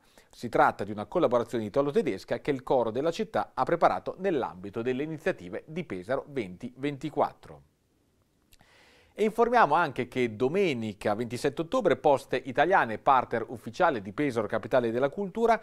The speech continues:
offrirà al pubblico l'ingresso gratuito al Museo Archeologico Oliveriano,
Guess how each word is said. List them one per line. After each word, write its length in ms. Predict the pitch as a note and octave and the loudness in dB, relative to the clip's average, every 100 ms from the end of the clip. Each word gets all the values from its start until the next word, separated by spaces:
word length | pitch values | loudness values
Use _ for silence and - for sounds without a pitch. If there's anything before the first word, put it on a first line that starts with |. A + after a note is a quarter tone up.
| - - | -6 -8
offrirà 460 | - F#3 A#3 F3+ - | -6 -2 4 4 6
al 220 | F#3+ G3+ | 2 0
pubblico 460 | A3 A#3+ A3+ A3 G3 | -2 -4 -4 0 0
l'ingresso 640 | F3+ E3+ D#3 C3+ - C#3 | 0 4 4 4 0 0
gratuito 480 | F#3 A3 A2+ G#2+ B2 | 4 4 2 -2 -2
al 80 | |
Museo 240 | B2+ C3+ C3 | 0 2 2
Archeologico 560 | A#2 C3+ C3 A2 A#2 | 2 2 2 2 0
Oliveriano, 560 | B2 D#3 G3 G#2+ F2+ | 0 2 0 0 -2